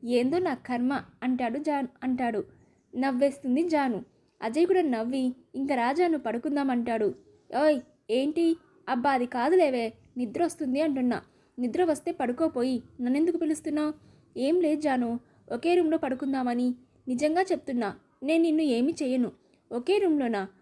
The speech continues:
ఆశ దోశ, నాకు పని ఉంది, ఆ పని చేసుకొని వచ్చి నేను హాల్లో పడుకుంటా. నువ్వు రూమ్లో పడుకో అజయ్." "అదేంటి జాను అలా అంటావు? ఇప్పటిదాకా మనం ఒకే రూమ్లోకి అప్పుడు పడుకుంది, పడుకున్నాం కానీ అప్పుడు అంశు ఉన్నాడు.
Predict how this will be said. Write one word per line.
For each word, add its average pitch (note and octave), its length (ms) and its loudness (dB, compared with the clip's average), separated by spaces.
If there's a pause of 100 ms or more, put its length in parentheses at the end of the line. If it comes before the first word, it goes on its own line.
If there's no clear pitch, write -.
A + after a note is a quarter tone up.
(260)
ఆశ B3+ 300 0
దోశ, B3 280 0 (280)
నాకు C4+ 240 -4
పని B3+ 320 -2
ఉంది, B3 340 0 (180)
ఆ C4+ 60 -2
పని C4+ 220 -2
చేసుకొని D4+ 400 -2
వచ్చి B3+ 240 0
నేను D#4+ 160 0
హాల్లో C4 320 0
పడుకుంటా. B3+ 420 -4 (420)
నువ్వు F4 80 4
రూమ్లో D#4 280 4
పడుకో C4 280 -2
అజయ్." G#3 280 -2 (1600)
"అదేంటి E4 300 2
జాను C4 280 2
అలా A3+ 180 2
అంటావు? A#3+ 400 0 (220)
ఇప్పటిదాకా E4 520 0
మనం D#4 200 2
ఒకే A#3+ 220 -2
రూమ్లోకి D#4+ 420 2
అప్పుడు D#4 180 -2
పడుకుంది, E4 580 -2 (340)
పడుకున్నాం E4+ 500 2
కానీ D4+ 240 0
అప్పుడు F#4 200 0
అంశు B3 260 -2
ఉన్నాడు. B3+ 420 0